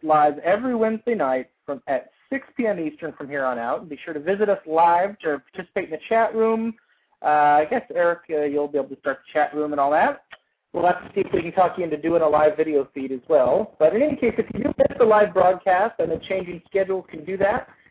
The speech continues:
don't worry, fear not, because audio archives are available for download, download of every episode.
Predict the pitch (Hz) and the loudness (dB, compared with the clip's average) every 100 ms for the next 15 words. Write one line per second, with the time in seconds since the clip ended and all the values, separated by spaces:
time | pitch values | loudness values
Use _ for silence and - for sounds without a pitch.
0 | _ - 262 285 269 294 320 - - 269 | _ 2 4 6 6 6 4 -4 0 4
1 | 262 240 226 220 202 196 - 196 202 190 | 4 4 0 -2 -4 -4 -2 2 2 2
2 | 180 185 - 175 175 160 147 139 160 175 | 2 0 0 -2 -2 -2 0 0 0 -4
3 | 170 147 143 139 160 170 170 165 165 - | -6 -12 -14 -6 -4 -4 -4 -2 -2 -6
4 | - _ - 202 202 151 147 143 - 220 | -20 _ -4 -2 0 2 0 -2 -2 -2
5 | 240 208 160 151 147 151 143 147 | 0 0 0 -2 -2 0 0 -2